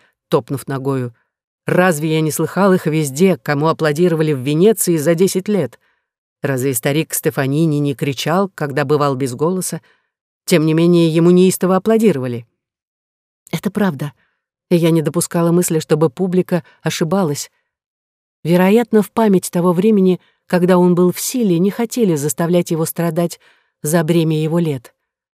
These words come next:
«Ну, а Карилла, этот низвергнутый тобою идол, разве она не брала с бою?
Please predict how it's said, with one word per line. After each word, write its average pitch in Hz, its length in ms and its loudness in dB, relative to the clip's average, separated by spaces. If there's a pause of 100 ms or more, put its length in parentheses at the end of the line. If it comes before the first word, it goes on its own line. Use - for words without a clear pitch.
(580)
«Ну, 139 400 0
а 127 80 -4
Карилла, 131 580 -4 (560)
этот - 300 -6
низвергнутый 147 760 0
тобою 139 520 -2
идол, 143 400 -4 (440)
разве 151 340 0
она 147 200 0
не 208 120 4
брала 143 420 0
с 214 100 -6
бою? 135 520 -2